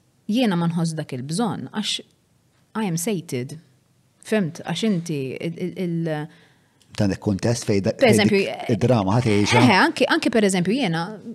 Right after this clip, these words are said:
Speaker 1: jien ġieli kont f'sitwazzjonijiet fejn għandek sitt metru ħares lejk.
Speaker 2: Mm.
Speaker 1: Kemm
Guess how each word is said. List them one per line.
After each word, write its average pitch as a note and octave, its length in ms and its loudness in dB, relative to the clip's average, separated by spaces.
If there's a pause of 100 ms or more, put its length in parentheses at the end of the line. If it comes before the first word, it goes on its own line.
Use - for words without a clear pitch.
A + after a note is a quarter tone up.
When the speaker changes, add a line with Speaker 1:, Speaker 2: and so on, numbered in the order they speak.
(500)
Speaker 1:
jien F#3 240 -8
ġieli D3 240 -8
kont C#3 240 -8
f'sitwazzjonijiet D#3+ 640 -8
fejn F3 140 -6
għandek G#3 260 -8
sitt - 320 -6
metru A3 320 -6
ħares G3+ 400 -6
lejk. - 240 -14 (680)
Speaker 2:
Mm. F#2+ 120 0 (1700)
Speaker 1:
Kemm G#3+ 180 0